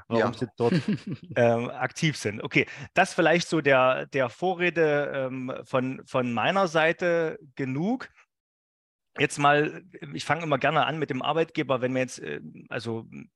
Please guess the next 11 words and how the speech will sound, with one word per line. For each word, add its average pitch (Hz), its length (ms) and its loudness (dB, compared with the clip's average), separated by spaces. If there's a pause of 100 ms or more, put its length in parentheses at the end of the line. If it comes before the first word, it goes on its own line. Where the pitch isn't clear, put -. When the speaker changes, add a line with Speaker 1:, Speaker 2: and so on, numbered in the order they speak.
(220)
Speaker 1:
man 120 320 -8
hat 127 180 -2
Schunk 139 320 -6
Kohlenstofftechnik 135 680 -2
sicherlich 135 420 -4
da - 380 -12
schon 123 160 -4
mal 117 100 0
gehört, 131 540 0
ne? 160 260 -6
Oder 113 300 -8